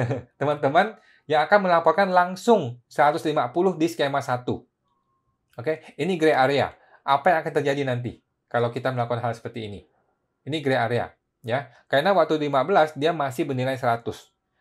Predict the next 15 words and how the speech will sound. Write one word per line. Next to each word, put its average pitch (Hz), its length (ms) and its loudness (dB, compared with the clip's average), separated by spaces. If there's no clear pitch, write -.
Tapi 156 160 0
banyak 131 240 0
orang 151 240 0
akan 139 80 -4
laporkan 131 400 -4
langsung 123 240 -4
seratus 156 240 -6
lima 151 160 -8
puluh, 175 320 -2
eh, 123 480 -2
mungkin 131 240 -2
supaya 127 320 -2
gampang 170 480 2
dan 131 160 -2
supaya 127 240 -2